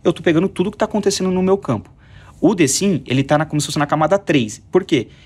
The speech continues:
Eu posso fazer tanto a integração com um B M S já existente.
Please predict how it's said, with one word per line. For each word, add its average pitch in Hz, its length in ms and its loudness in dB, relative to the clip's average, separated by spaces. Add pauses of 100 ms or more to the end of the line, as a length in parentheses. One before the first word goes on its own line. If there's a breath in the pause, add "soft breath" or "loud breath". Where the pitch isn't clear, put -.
Eu 160 100 2
posso 156 220 0
fazer 139 180 2
tanto 160 260 0
a 190 40 0
integração 147 760 0
com 139 220 2
um 135 80 2
B 131 80 4
M 123 160 0
S 120 180 -4
já 107 100 -2
existente. 107 640 -4